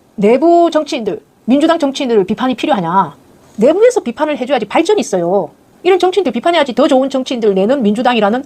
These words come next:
그런 게 중도들한테 어필하지. 어, 똥푸나는 딴지일보 때부터 털어준 애완견이야.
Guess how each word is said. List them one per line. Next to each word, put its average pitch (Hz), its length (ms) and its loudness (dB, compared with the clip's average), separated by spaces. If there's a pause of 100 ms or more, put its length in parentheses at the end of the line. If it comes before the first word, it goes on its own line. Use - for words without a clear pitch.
(180)
그런 359 180 2
게 311 120 0 (140)
중도들한테 262 460 2
어필하지. 240 640 -2 (1300)
어, 214 560 2 (360)
똥푸나는 294 420 0
딴지일보 277 340 0
때부터 220 240 2
털어준 262 380 -2
애완견이야. 240 560 0